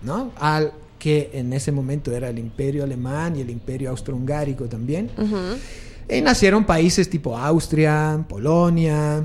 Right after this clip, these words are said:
Speaker 1: ¿no? Bulgaria, etcétera, etcétera. Ciertos países nacieron en ese momento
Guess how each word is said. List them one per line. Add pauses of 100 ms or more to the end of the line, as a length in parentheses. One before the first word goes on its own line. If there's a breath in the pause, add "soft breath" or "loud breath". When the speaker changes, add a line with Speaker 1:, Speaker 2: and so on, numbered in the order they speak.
(120)
Speaker 1:
¿no? (360 loud breath)
Bulgaria,
etcétera,
etcétera. (120)
Ciertos
países (420)
nacieron
en
ese
momento